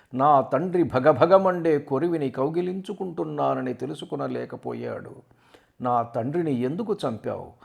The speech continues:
ధర్మాత్ముడైన నా అన్నని ఎందుకు అడవికి పంపావు? రాముడు తనకు తన కన్న తల్లి ఎలాగో నిన్ను కూడా అలాగే చూసుకున్నాడు కదా. కౌసల్యామాత నిన్ను తోడబుట్టిన దాని వలె ఆదరించినది కదా.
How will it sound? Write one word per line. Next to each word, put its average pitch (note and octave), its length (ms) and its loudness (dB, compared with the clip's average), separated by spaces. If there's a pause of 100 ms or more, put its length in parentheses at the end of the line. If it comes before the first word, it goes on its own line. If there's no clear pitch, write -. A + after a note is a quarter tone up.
(320)
ధర్మాత్ముడైన D3 840 2
నా B2 340 0
అన్నని E3+ 340 -4
ఎందుకు F#3+ 500 0
అడవికి D3 340 2
పంపావు? A#2+ 600 -8 (420)
రాముడు C#3 680 0 (320)
తనకు A#2 280 -4
తన A2+ 220 -6
కన్న A#2 360 -4
తల్లి F#3 340 2
ఎలాగో D#3 560 6
నిన్ను C3 300 -2
కూడా D#3 460 2
అలాగే C#3 560 0
చూసుకున్నాడు D3 600 -4
కదా. F#3 440 -6 (480)
కౌసల్యామాత F#3+ 840 8
నిన్ను G3 320 2
తోడబుట్టిన F#3+ 640 2
దాని E3 280 4
వలె D3 280 4 (100)
ఆదరించినది E3+ 680 -2
కదా. F#3+ 380 -6